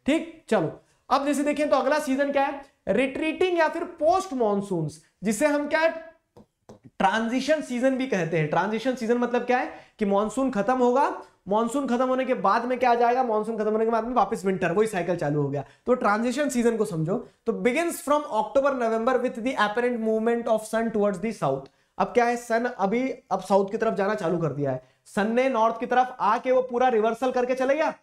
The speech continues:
रिवर्सल करके चले गया। अब वापस क्या है, साउथ की तरफ जा रहा है सन। सन साउथ की तरफ नहीं जा रहा है, मतलब सोलर इंसुलेशन अब डायरेक्ट सदर्न हेमिस्फीयर में होने लगेगी। सर, सोलर इंसुलेशन जब डायरेक्ट सदर्न हेमिस्फीयर में होने लगेगी, तो उसके चलते आप क्या देखेंगे?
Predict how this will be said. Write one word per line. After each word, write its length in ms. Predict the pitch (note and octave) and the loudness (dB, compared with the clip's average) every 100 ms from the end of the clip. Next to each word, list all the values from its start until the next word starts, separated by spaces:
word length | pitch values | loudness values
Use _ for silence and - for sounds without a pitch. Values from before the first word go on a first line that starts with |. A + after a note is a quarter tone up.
| _ _ - | _ _ -2
रिवर्सल 360 | F#3 A#3+ A#3+ C4 | 2 2 2 0
करके 240 | B3 C4 | 0 0
चले 180 | C4 C4+ | 0 2
गया। 100 | C#4 | 2
अब 260 | C#4+ A#3 | 2 0
वापस 320 | G#3+ A3 C4 - | 2 0 -2 -2
क्या 120 | C4+ | 0
है, 80 | C4+ | 2
साउथ 280 | A#3 A3 | 0 0
की 60 | B3 | 0
तरफ 200 | A#3 A3+ | 0 2
जा 140 | F#3+ | 2
रहा 100 | G3 | 0
है 60 | G3 | -2
सन। 240 | F#3+ C#3+ B2+ _ _ | -6 -8 -8 _ _
सन 240 | - A#3+ | -4 -2
साउथ 220 | C4 B3 B3+ | 0 0 0
की 80 | |
तरफ 160 | C4+ C4+ | 0 0
नहीं 100 | D4+ | 0
जा 100 | C#4 | 2
रहा 80 | C4 | 2
है, 80 | C#4+ | 0
मतलब 180 | C#4 D4+ | -2 0
सोलर 260 | B3+ C#4 | 2 2
इंसुलेशन 340 | C#4+ C#4 C#4 D4 | 0 -4 -2 -2
अब 160 | C4 | 0
डायरेक्ट 320 | G#3 A3+ D4+ | 0 2 0
सदर्न 280 | - A#3 B3+ | -2 0 0
हेमिस्फीयर 360 | A#3 A3 - G3 | 0 -2 -2 -2
में 100 | F3 | 0
होने 140 | D#3+ | 0
लगेगी। 420 | D#3+ C#3+ C3+ C3+ C3+ - _ - | 0 0 -4 -8 -10 -20 _ -8
सर, 200 | - B3+ | 0 0
सोलर 420 | B3+ - A3 C#4+ | 0 -2 0 0
इंसुलेशन 420 | C4+ C4+ C4+ C#4 | 0 -4 -4 -2
जब 180 | C#4 G3 | 0 2
डायरेक्ट 300 | G#3 C4 C4+ | 2 0 -2
सदर्न 200 | A#3 B3+ | -2 0
हेमिस्फीयर 340 | A#3+ A#3+ B3+ | 0 0 0
में 60 | B3 | 0
होने 160 | A3+ | 0
लगेगी, 340 | A#3+ A#3 A#3+ D#4+ | 2 0 -2 -4
तो 380 | - - - A#3 | -8 -18 -2 -2
उसके 200 | - C#4 | 0 -2
चलते 260 | C4+ C4+ | 0 2
आप 140 | C4 C4 | 2 2
क्या 120 | B3+ | 0
देखेंगे? 460 | B3 B3 B3 D4 | 0 -2 -2 -4